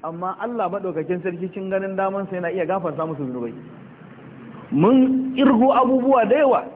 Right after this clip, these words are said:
abubuwan da malamai suka ce suna zama iya sa-, suna zama sababin da za a yafe wa mutum laifinsa. Su ma wannan abin da suka yi laifi ne, matuƙar ba su kafirta ba.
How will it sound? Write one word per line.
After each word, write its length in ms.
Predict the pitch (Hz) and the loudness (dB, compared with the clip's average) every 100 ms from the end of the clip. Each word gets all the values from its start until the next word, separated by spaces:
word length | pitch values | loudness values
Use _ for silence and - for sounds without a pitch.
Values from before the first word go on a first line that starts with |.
| - - - | -20 -16 -2
abubuwan 360 | 220 233 233 | -2 0 0
da 80 | 208 | 0
malamai 440 | 196 185 185 202 214 | 0 0 -2 -4 -4
suka 180 | 220 208 | -4 -4
ce 220 | 208 180 | -4 -4
suna 220 | 226 208 185 | -2 -2 -2
zama 280 | 196 196 | -2 -4
iya 260 | 196 208 202 202 | -4 -4 -4 -4
sa-, 100 | 226 - - - | -8 -8 -18 -6
suna 220 | 233 202 | -2 -2
zama 280 | 202 208 208 208 | -2 -2 -4 -4
sababin 480 | 262 240 208 226 214 | -4 -2 -2 -2 -4
da 80 | 175 | -6
za 120 | 202 | -6
a 60 | 185 | -2
yafe 260 | 190 196 190 | -2 -2 -6
wa 120 | 170 | -8
mutum 260 | 156 190 | -8 -6
laifinsa. 400 | 175 151 147 135 - - - - _ _ - - - - - - - - | -6 -8 -10 -14 -18 -20 -20 -20 _ _ -20 -20 -20 -20 -20 -20 -20 -6
Su 120 | 311 | 0
ma 140 | 320 302 | 2 2
wannan 240 | 285 262 | 2 2
abin 180 | 196 220 | 0 0
da 80 | 185 | -2
suka 140 | 190 | -2
yi 60 | 190 | -4
laifi 320 | 170 160 135 | -2 -4 -4
ne, 80 | 120 - - - | -14 -16 -20 -10
matuƙar 340 | 220 285 - 294 | -4 -4 -2 -2
ba 80 | 226 | -2
su 80 | 165 | -2
kafirta 360 | 156 156 135 | -2 -2 -8
ba. 100 | 127 | -12